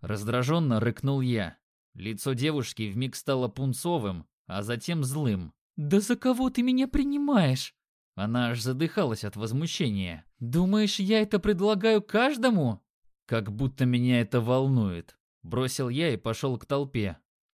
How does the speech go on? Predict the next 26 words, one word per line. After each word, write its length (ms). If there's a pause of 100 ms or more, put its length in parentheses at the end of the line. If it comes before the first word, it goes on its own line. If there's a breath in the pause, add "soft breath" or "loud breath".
(140)
«Ты 240
от 140
меня 300
так 220
просто 380
не 120
отделаешься!» 920 (340)
крикнула 560
в 60
спину 380
Катя 380
и 120
посеменила 720
за 160
мной. 400 (320)
«Молчать! 760 (520)
Короче, 440
если 320
хочешь 400
жить, 500
держись 560
рядом», 420
рявкнул 480
я. 320 (300)
Нашла 640
время. 560